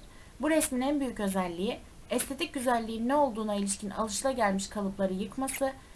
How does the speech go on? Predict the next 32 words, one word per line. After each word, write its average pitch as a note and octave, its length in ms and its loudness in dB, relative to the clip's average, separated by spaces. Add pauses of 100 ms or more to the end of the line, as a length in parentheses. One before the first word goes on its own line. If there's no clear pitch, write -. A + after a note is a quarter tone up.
(200)
güzel C#4+ 280 4
ile B3 160 -2
çirkin A#3+ 320 -4
arasındaki A#3 480 -2
geleneksel A3+ 540 0
ayrımları G3 440 2
yok G3 220 -2
etmesi, C#4 560 0 (480)
deyim D4+ 240 6
yerindeyse D#4 600 0
bu C#4 100 -2
iki C#4+ 200 -6
kavram C#4 360 2
arasındaki A3 600 -2
ayrıma A#3 520 2
dair G#3 360 4 (320)
kendi B3 320 4
kurallarını A3+ 540 2
kendi A#3 300 0
koyan A3+ 340 0
bir C#4 140 -4
tavır B3 220 -2
taşımasıdır. G#3+ 720 -4 (600)
Resmin D#4 380 4
yirminci D4+ 380 2
yüzyılın C#4 440 -2
ve A#3 60 0
genel B3 260 2
olarak G#3+ 360 6
modern A#3 280 2
sanat C#4 380 0
tarihinin G3+ 460 0